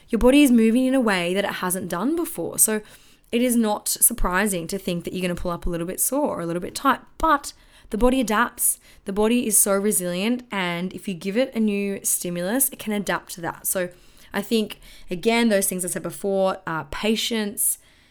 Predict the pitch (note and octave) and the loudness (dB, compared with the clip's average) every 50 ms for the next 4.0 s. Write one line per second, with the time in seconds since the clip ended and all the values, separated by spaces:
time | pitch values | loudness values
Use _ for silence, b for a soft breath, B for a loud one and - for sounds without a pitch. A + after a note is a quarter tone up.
0 | b b b _ - F#3+ E3+ E3 D#3+ D#3+ D#3+ D#3+ - - - - F#3 F3+ G3 A3 | b b b _ -10 -8 -6 -6 -6 -6 -8 -8 -4 -4 -4 -2 0 0 0 2
1 | B3+ D4 E4 F4+ F#4+ G4 - b b b b b b b b b b _ - F#3 | 2 0 0 -2 -4 -8 -12 b b b b b b b b b b _ -8 -6
2 | F3 E3+ E3 D#3+ - E3 D#3 - - - G3 F#3+ - - D4 D4 C#4 - - D#4+ | -4 -4 -6 -6 -6 -2 2 2 2 4 4 2 2 2 2 2 4 4 4 6
3 | D#4+ E4+ F#4 F#4 D#4+ B3+ - - G#3 G#3+ G#3+ G#3+ B3 A#3 A3+ A3 A3 A3 G#3+ | 4 4 2 2 0 -2 -2 0 0 0 0 0 0 0 0 0 0 0 -2